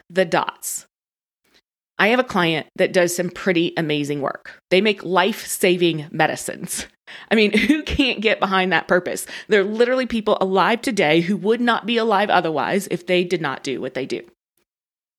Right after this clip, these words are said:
But most people in their organization do not spend most of their time directly making the specific life-saving medicine, like actually making the stuff, right?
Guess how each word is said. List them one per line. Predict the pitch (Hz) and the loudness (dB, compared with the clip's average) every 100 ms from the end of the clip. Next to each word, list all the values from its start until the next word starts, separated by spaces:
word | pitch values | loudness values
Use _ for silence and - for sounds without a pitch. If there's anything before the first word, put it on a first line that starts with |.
| _ - | _ 0
But | 220 208 | 0 2
most | 214 220 277 - | 2 2 2 -2
people | 254 247 | -4 0
in | 233 220 | 0 2
their | 220 | 0
organization | - 202 226 202 143 147 156 220 - - - | 0 0 0 0 0 -2 -2 -4 -10 -16 -4
do | 220 | 0
not | 226 226 | 2 2
spend | - - 214 208 | -2 0 0 0
most | 165 175 196 247 302 - - | -2 2 2 2 0 -6 -2
of | 202 196 | 2 2
their | 185 180 160 | 2 2 2
time | - 147 127 175 240 - - | -2 -4 -2 -4 -6 -12 -8
directly | - 190 190 202 220 269 | 2 2 4 2 2 0
making | 233 180 180 190 | 2 0 0 -4
the | |
specific | 165 - - 175 170 | -2 -4 -2 0 2
life-saving | 151 139 - 147 143 | 0 0 0 -2 0
medicine, | 135 143 - - - _ - | -4 -6 -8 -12 -16 _ -6
like | 151 - | -6 -2
actually | 170 180 - 170 160 147 147 | -2 0 0 2 4 4 2
making | 135 156 147 143 135 | 2 2 0 -2 -6
the | 131 | -8
stuff, | 139 - - - - _ - | -10 -10 -14 -18 -20 _ -2
right? | 175 170 | -2 -2